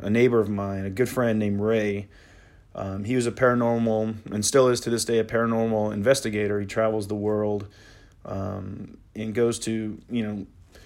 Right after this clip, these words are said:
haunted spiritual places, and he sets up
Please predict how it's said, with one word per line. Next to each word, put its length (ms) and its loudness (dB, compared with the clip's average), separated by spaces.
haunted 600 2
spiritual 400 2
places, 560 2
and 80 0
he 80 -2
sets 340 0
up 300 4